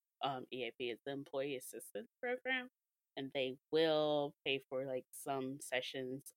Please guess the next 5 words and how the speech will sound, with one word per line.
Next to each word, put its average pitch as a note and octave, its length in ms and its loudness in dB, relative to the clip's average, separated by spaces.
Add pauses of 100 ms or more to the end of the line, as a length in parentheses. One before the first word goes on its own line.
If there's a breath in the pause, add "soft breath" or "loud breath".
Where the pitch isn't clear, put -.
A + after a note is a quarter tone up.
of B2 360 -6 (640)
counseling C3+ 640 -2 (140)
with, B2 380 -2 (800)
you C#3+ 120 -2
know, B2 220 -8